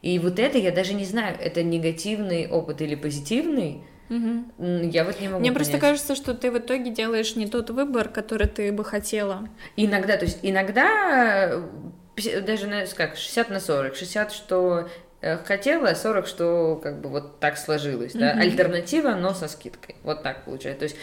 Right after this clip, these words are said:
Speaker 1: мне это действительно нужно, я беру и выискиваю.
Speaker 2: Вот, альтернатива, но со скидкой. Вот это, э, суть моей жизни. Я жила, э, всё время с альтернативой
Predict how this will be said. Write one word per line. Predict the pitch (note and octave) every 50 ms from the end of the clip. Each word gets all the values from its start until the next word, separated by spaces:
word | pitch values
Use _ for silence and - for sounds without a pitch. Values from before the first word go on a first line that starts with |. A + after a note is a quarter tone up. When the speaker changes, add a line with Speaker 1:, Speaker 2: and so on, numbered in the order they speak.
| - - - - -
Speaker 1:
мне | E3+ F3+ F#3+ G#3 G#3 G#3
это | F3+
действительно | F3+ F3+ F3+ F3+ F#3+ G3+ F#3+
нужно, | F#3 F#3 F3+ F3+ F3
я | E3 E3+ E3+
беру | D#3+ F3 F3 F3+ F3+ F3+
и | E3+ F3 E3 F3
выискиваю. | D#3+ F3+ A3+ D#4 C4 C4+ B3+ B3 A3
Speaker 2:
Вот, | D3+ C#3+ C#3+ C#3+ - -
альтернатива, | - A#3+ A#3+ A#3 - B3 A#3 A#3 A#3+ A#3 A#3 - - D#4 E4 D#4
но | C#4 A#3+ A#3+
со | B3 - A3
скидкой. | G#3+ A3 - - A#3 G#3+ A3 - - F#3+ E3+
Вот | F#3+ G#3 G#3 G#3+ - - -
это, | D#4 D4+ D#4 D4+ - C4 B3+ B3 A#3+ G#3+ - - - -
э, | - - - - - -
суть | - - - - C#4+ C#4+ D4 D4 - -
моей | G3 - G#3+ A3+ A3+ A#3 A#3 A3 A3 A3+ A#3
жизни. | G3+ G#3 A3 B3 B3 A#3+ A3 G3 A#3 G#3 F#3+ - F#3+ A3+ - - - - - - -
Я | - - A3 A3 A3 A3 A3 A3+
жила, | A3 G#3+ G#3 G#3 G#3 G#3+ A3+ B3+ D4 F#4 G4+ F#4+ E4+ - - - - -
э, | A3+ A3 G#3 G#3 G3+ G3 G3+ G3+ G#3
всё | - - C4
время | A3 A3 B3+ D4 F4+ F4 D4+
с | D4 - -
альтернативой | B3 A#3 A3+ A#3+ A3+ G#3+ A3 G#3+ A3 A3 - - C#4+ D4+ D#4+ B3 A3+ G3 G3 G3 G#3 C4 C#4+